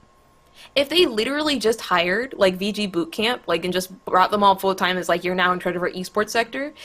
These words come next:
you would see absolutely no problems with, like, a majority of the community any, any longer.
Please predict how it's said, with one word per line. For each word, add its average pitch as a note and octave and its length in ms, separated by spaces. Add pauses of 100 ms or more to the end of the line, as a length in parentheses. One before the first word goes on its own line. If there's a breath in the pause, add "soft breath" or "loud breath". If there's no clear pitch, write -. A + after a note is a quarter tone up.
(140 loud breath)
you B3+ 160
would D#4 200
see C#4+ 280
absolutely A3+ 580
no G3+ 840 (160)
problems D#3+ 880 (200)
with, F#3+ 140
like, G3 140
a G3 60
majority F#3+ 440
of F3+ 100
the F3+ 80
community E3+ 720 (200)
any, F3+ 260 (180)
any F3 220
longer. F2 540